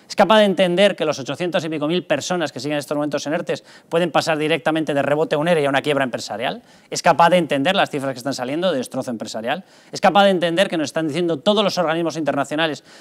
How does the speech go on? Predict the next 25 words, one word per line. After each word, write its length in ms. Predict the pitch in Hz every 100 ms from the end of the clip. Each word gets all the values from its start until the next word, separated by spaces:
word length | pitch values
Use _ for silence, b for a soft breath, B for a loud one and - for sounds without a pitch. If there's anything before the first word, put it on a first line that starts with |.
| B
que 80 | 147
somos 240 | 190 185
la 80 | 170
economía 580 | 156 156 151 175 123 104 -
de 140 | 143
las 120 | 135
avanzadas, 460 | 135 127 175 143 123
de 60 | 143
las 100 | 147
grandes, 400 | 190 170 107 - b -
la 180 | 156 160
peor 220 | 202 196
preparada, 420 | 175 165 175 147
la 80 | 147
que 140 | 160
más 220 | 185 202
impacto 420 | 190 - 180 - 143
va 80 |
a 40 | 135
tener 280 | 120 135 - -
en 100 | 120
esta 200 | - 107
economía, 460 | 104 104 127 - 127
en 80 |
esta, 320 | 120 - 113